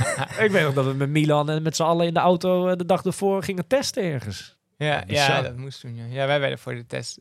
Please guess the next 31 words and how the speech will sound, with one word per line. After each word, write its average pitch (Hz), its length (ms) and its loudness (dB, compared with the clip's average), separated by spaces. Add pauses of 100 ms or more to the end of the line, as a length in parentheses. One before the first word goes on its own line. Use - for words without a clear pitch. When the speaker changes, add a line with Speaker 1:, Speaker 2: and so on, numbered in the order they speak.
(140)
Speaker 1:
voor 131 120 -6
de 127 80 -6
dag 123 240 -4
ook 139 80 -8
nog 143 120 -10
getest, - 420 -16
eh, 131 100 -8
Speaker 2:
Ja. 160 220 4
Speaker 1:
voor 127 100 -4
de 123 60 -10
race. 123 200 -16 (100)
Ja. 147 200 -6 (480)
Speaker 2:
Als 127 180 4
we 147 80 2
teruggaan, 131 520 2
eh, 107 500 -8
of, 110 140 -14
of 92 160 -10
blikken 107 360 -4
op 95 160 -10
die 110 160 -4
race, 104 440 -6
ehm, 92 280 -2 (1300)
je - 100 -2
hebt 113 120 4
me 120 100 0
wel 104 100 2
eens 90 120 -6
verteld 98 420 -2
dat, 92 240 -4
eh, 85 440 -4